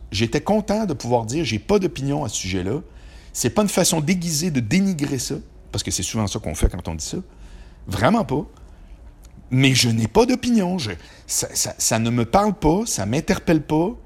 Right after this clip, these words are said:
Je reconnais tout ce que les gens trouvent de, de, de, de, de bien là-dedans, puis de valable, puis de, puis il y a un côté d'aventure pour certaines, euh, bla, bla, bla.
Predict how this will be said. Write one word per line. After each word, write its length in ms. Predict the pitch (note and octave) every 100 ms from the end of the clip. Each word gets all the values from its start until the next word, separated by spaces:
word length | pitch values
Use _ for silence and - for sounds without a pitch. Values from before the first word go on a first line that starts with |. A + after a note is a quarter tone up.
| - - - - - - - - -
Je 160 | G2
reconnais 520 | G2+ B2 G3+ A#3 G#3+ G#3
tout 160 | A3
ce 80 | -
que 80 | F#3+
les 160 | D#3+
gens 160 | D3 D3+
trouvent 240 | - C#3
de, 200 | A#2+ G#2+
de, 200 | G2+ G2+
de, 180 | G2 G2
de, 220 | F#2 F#2
de 160 | F2+ G2+
bien 340 | G2+ A2 D3
là-dedans, 380 | D#3 G#2+ G2+ C3
puis 120 | B2+
de 80 | F#2
valable, 460 | G#2 G#2+ A2+ B2+ G#2+
puis 100 | G2
de, 260 | F2+ F2 - - - -
puis 160 | F#2 - - - -
il 80 | F2+
y 20 |
a 40 | F#2+
un 40 |
côté 340 | G2 A2+ B2 A2+
d'aventure 640 | A2 A2 A2 G#2 A#2 A2+
pour 180 | - -
certaines, 680 | F2 G2 - C#3+ C#3+ C#3+ A2+
euh, 280 | F#2+ F2+ F2 - - -
bla, 380 | E2+ G#2+ D#3+ A3+
bla, 160 | G#3 G3
bla. 320 | G#2 C#3